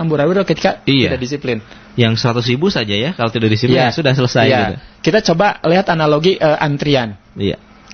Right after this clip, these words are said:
Speaker 1: Ketika ada satu aja yang nyelonong, gitu ya, itu semua buyar.
Speaker 2: Betul.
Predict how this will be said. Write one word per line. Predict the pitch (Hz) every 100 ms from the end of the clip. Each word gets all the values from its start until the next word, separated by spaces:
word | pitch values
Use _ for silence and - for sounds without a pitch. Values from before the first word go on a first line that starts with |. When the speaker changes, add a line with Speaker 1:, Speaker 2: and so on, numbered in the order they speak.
| -
Speaker 1:
Ketika | - - 214 -
ada | 220
satu | 226 220 -
aja | 240 190
yang | 202 196 196 196 - - - - -
nyelonong, | 226 202 185 269 370
gitu | 160
ya, | 165 226 - _ - - -
itu | -
semua | - 240 254
buyar. | 190 233 160 - -
Speaker 2:
Betul. | 117 110 104